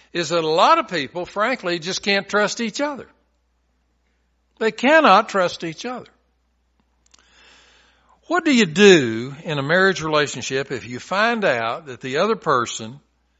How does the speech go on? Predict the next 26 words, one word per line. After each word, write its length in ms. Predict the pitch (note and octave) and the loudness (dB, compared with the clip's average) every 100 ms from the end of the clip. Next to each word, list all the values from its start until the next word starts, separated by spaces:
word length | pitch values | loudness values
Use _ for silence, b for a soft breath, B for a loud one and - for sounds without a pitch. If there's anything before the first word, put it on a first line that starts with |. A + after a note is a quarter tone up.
| b b b b b | b b b b b
has 240 | - F3+ B2+ | -6 -4 -4
been 300 | C#3+ C#3+ C3 | -4 -4 0
lying 640 | D#3 G#3+ C#4+ B3 C#3 A#2 | 4 6 6 4 0 -6
to 120 | C3 | -14
you 400 | B2 C3 C3+ F#3 | -12 -10 -8 -10
about 600 | D3+ C#3 C#3 D#3+ E3+ G3 | -10 -10 -6 -2 -2 -6
a 160 | D3 C3+ | -14 -14
major 680 | C#3 E3 A3+ A3 C#3+ C3 D3 | -10 0 2 2 -2 -10 -12
issue 520 | F#3 D#3+ - G#2+ F#2 A2+ _ _ _ _ _ | -8 -8 -8 -12 -18 _ _ _ _ _ _
in 160 | A#2+ A#2 | -18 -12
your 180 | B2+ B2 | -8 -4
life? 380 | A#2+ G#2 F#2+ - _ _ _ _ _ _ B B B B | -2 -4 -8 -20 _ _ _ _ _ _ B B B B
Galatians 440 | - F3+ F3 C#3+ B2 | -2 0 0 -4 -4
five 540 | - G3+ F3+ D#3+ F3+ | 4 6 6 4 0
tells 340 | - D#3+ D3 C#3 | 2 4 4 0
us 260 | F3 - | -6 -6
that, 500 | D3 C3 B2+ - - | -4 -2 -4 -10 -10
uh, 280 | B2+ A#2 A#2+ | -4 -4 -4
we 200 | C3+ F#3 | -2 0
are 100 | E3 | 0
not 240 | D#3 E3 | 2 2
under 320 | E3 E3 E3 D3 | 2 0 0 -4
the 100 | C3+ | -4
yoke 380 | C3 D3+ E3+ | -2 -2 -2
of 100 | A#2+ | -10
slavery, 680 | - C#3+ D3+ D#3 A2+ A#2 F3+ | -16 -8 -6 -6 -12 -16 -16